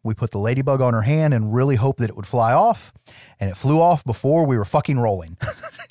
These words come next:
And we lost the ladybug. <laughs> And they dug around the set, finally found the ladybug,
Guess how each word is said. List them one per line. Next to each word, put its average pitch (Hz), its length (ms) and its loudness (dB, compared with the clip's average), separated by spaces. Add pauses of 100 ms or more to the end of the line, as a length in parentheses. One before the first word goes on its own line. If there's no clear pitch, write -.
(460)
And 214 460 -2
we 113 100 0
lost 139 300 2
the 196 60 -2
ladybug. 139 460 2
<laughs> 254 60 4 (1300)
And 147 120 0
they 151 80 0
dug 175 300 2
around 254 320 4
the 311 80 2
set, - 480 0
finally 220 480 2
found 208 300 2
the 196 40 0
ladybug, 135 680 2